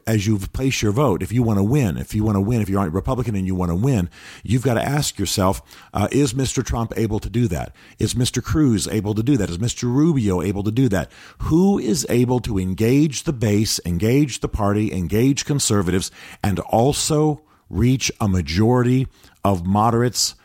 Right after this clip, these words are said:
of those that are called independents? Now, this is the electoral math, and there's no questioning it. Uh, it's almost like in the last election, uh, the, the, the percentage by which Barack Obama had won certain states in the previous election,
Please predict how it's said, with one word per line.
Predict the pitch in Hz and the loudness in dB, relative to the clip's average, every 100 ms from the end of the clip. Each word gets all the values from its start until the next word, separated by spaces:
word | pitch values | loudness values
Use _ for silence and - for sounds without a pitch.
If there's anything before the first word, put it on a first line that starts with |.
| - | -6
of | - 104 101 - | -2 0 0 -2
those | 95 98 - | 0 0 -2
that | 104 87 | -2 -2
are | |
called | 90 90 87 - - _ | -2 -2 -2 -6 -14 _
independents? | 107 92 104 95 69 - - _ _ _ - - | -2 -2 -2 -6 -8 -12 -14 _ _ _ -20 -6
Now, | 104 101 | -2 -2
this | 101 190 - | 0 0 0
is | 165 | -2
the | 185 | -2
electoral | 151 143 - - 131 110 | 0 0 -2 -2 0 2
math, | 110 90 - | 0 -2 -4
and | - 98 | -4 -2
there's | 113 160 139 | 0 0 2
no | 135 | 0
questioning | 123 - 127 - 92 80 | -2 -2 -4 -4 -4 -4
it. | 76 - - - - | -6 -8 -14 -16 -8
Uh, | - 101 | -2 -2
it's | 92 | 0
almost | 139 156 - | 0 0 0
like | 139 - | -2 -2
in | 123 | -4
the | 113 | 0
last | 110 127 131 - | 2 2 2 -4
election, | 104 123 131 - 90 90 - - - | -2 -2 0 -2 -2 -4 -10 -20 -4
uh, | 98 95 95 | 0 2 0
the, | 87 104 107 98 | 0 0 0 -2
the, | 107 104 | -2 0
the | 104 | -2
percentage | - 101 - 175 165 107 - | -4 -4 -2 -2 0 -2 -2
by | 110 | 0
which | 101 107 - | 0 0 -4
Barack | - 104 - - | -4 -2 -2 -2
Obama | 123 110 131 107 | -2 0 0 2
had | 107 95 | 0 0
won | 113 127 | 0 0
certain | 131 143 - | 0 -2 -4
states | - 131 131 - | -2 0 0 -2
in | 113 | -2
the | 110 | 0
previous | 143 143 160 - | 0 0 0 0
election, | 143 156 - | 0 0 -2